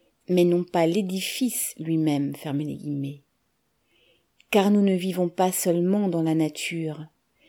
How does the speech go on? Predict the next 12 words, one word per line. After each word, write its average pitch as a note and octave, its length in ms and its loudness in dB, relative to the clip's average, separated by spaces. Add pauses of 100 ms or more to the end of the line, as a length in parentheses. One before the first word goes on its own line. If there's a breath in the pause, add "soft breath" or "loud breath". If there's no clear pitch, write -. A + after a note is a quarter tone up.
(260 soft breath)
mais F3 260 4
également F#3+ 680 2 (180)
dans E3+ 160 2
la D3+ 140 0
société - 760 -6
humaine. D3+ 640 -2 (720 soft breath)
Et F3+ 80 2
cette D3 340 -2
dernière, F3+ 680 0
elle D3 160 -2
aussi, B3+ 440 -6 (640 soft breath)
n'a, F#3 360 0